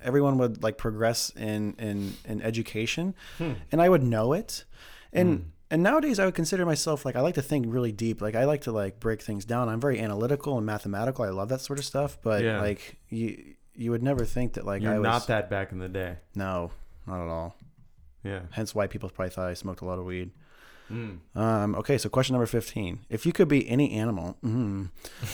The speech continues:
Speaker 1: what animal would you be and why? Okay, welcome to kindergarten.
Speaker 2: Yeah.
Speaker 1: Kindergarten. I said kid-,
Speaker 2: Kin-,
Speaker 1: kid-, kindergarten.
Speaker 2: kin-, kindergarten?
Speaker 1: That's Sailor Jerry speaking
Speaker 2: Kinder-,
Speaker 1: for me.
Speaker 2: kindergarten. Oh, man.
Speaker 1: What animal would you be?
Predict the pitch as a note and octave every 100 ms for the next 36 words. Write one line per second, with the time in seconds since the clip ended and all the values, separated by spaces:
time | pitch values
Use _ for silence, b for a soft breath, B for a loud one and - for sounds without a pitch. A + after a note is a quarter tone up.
0 | - B2 C#3 A#2+ C3 B2 G#2+ A2+ A#2 G#2+
1 | A#2 G#2+ G2+ G#2+ A#2 F2+ F2+ - - -
2 | B2+ A#2 C#3+ - G2+ G#2 A#2 A#2+ G#2+ -
3 | C3+ G#2 G2 F#2+ G#2 B2 A2 G#2+ G2+ F#2+
4 | - C#3 A2 G2+ G#2 F#2+ G2 A2+ - G2+
5 | G2+ G#2+ C#3 C3 - D#3 B2+ G2 F#2+ F#2+
6 | G#2 G#2 - G#2+ G#2 A2 A2+ C3+ D3 A#2+
7 | - - - - A2 G2 A2 G2 - A2
8 | G2 G2 G#2 G#2 G2 - - A2+ G#2 G2
9 | F#2+ G2 G2 - b b b b b b
10 | b b - - F3+ B2 G#2+ B2 A#2+ G2
11 | A#2+ B2 A2 G2+ A#2+ A2+